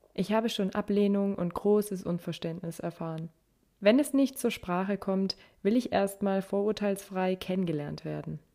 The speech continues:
Das finde ich irgendwie auch wiederum sehr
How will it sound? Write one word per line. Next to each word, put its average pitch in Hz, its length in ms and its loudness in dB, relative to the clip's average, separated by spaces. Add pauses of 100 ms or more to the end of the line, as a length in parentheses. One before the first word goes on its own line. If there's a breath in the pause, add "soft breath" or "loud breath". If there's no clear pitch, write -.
(120)
Das 247 340 2
finde 226 260 4
ich - 140 -4
irgendwie 208 800 2 (260)
auch 226 480 4 (100)
wiederum 214 720 4
sehr 190 680 0